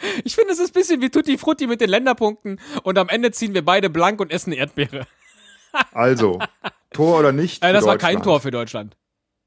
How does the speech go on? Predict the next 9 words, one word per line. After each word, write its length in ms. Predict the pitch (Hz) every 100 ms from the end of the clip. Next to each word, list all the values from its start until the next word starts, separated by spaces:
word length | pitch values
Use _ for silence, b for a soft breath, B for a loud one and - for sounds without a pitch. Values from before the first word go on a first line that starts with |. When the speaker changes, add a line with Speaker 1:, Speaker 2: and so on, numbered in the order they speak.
| _ _ _ _ _ _ _ _ _ _ _ -
Speaker 2:
Warum 260 | 101 117
denn 160 | 196 113
nicht? 280 | 90 - - _ _ -
Speaker 1:
Ja, 480 | 131 147 151 156 151
äh, 40 |
Boateng 600 | 139 170 160 156 170 165
hat, 280 | 127 139 127
äh, 280 | 156 131 147
nie, 360 | 160 208 233